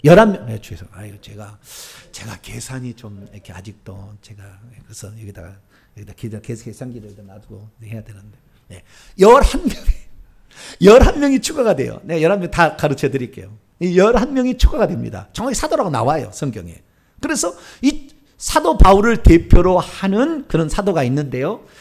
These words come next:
근데 이 세 번째 그룹의 사도도 두 종류가 있어요. 두 종류가 있어요. 어떤 종류가 있냐면, 아, 성경을 기록할 만큼 뛰어난 사도가 있어요.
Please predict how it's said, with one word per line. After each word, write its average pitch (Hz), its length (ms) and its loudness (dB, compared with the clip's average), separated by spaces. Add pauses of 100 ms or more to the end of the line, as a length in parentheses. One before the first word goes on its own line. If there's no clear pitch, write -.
(120)
근데 302 320 -4
이 262 360 -4
세 359 220 -4
번째 349 360 -2
그룹의 247 380 4
사도도 220 560 6
두 185 120 0
종류가 165 360 6
있어요. 110 600 -4 (480)
두 143 120 -6
종류가 135 280 0
있어요. 104 380 -10 (220)
어떤 202 300 2
종류가 165 340 0
있냐면, 120 680 -4 (960)
아, 110 300 -14 (200)
성경을 247 1600 0
기록할 170 840 0
만큼 143 1080 0 (400)
뛰어난 175 300 2
사도가 - 340 -8
있어요. 104 280 -16